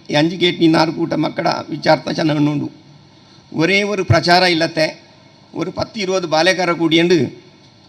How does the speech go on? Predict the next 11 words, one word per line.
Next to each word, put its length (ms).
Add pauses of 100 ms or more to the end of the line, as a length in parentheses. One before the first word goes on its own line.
(260)
ஒரு 260 (260)
அஞ்சு 240
பத்து 220
காலத்தில் 680 (640)
பிளட் 340
டொனேஷன் 440
இக்கு, 380 (200)
ஒரு 140
சாமாஜிக 580
காரிய 280
இக்கு, 420